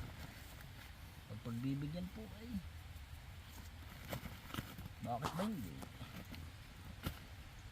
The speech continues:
Ang puhunan dati natin, ang puhunan laang natin dito, mga kainsan, eh, ano, eh, suka ng bulpen.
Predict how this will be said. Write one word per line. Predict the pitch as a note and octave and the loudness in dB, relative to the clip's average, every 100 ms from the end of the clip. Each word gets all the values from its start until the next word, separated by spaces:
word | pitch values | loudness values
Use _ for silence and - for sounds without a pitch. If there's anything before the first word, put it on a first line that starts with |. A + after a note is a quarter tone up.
| - - - - - - - - - - - - - - - - - - - - - - - - - - - - - - | -6 -6 -6 -8 -8 -6 -6 -4 0 0 0 -6 -6 -4 -4 -6 -6 -6 -4 -4 -2 -2 -2 -2 -4 -4 -4 -4 -4 12
Ang | G#3 G#3+ G#3 G#3 | 12 12 10 12
puhunan | G#3+ G3+ G#3 G3 | 12 12 12 12
dati | F#3+ F#3+ | 12 12
natin, | G3+ G3 G3 - | 12 12 8 6
ang | F#3+ G3 | 8 8
puhunan | - F#3+ F#3+ G3 F#3+ | 10 12 12 10 12
laang | F#3 F#3+ | 12 12
natin | F#3+ F#3+ F#3+ | 12 10 6
dito, | F#3+ | 6
mga | F#3+ F#3 F#3 | 8 8 8
kainsan, | F#3 G3 | 8 8
eh, | G3+ G3+ | 8 6
ano, | |
eh, | B3+ | 8
suka | G#3 G3 G#3 | 8 10 10
ng | G3+ | 12
bulpen. | G3 A3 - - - - | 10 8 6 4 4 2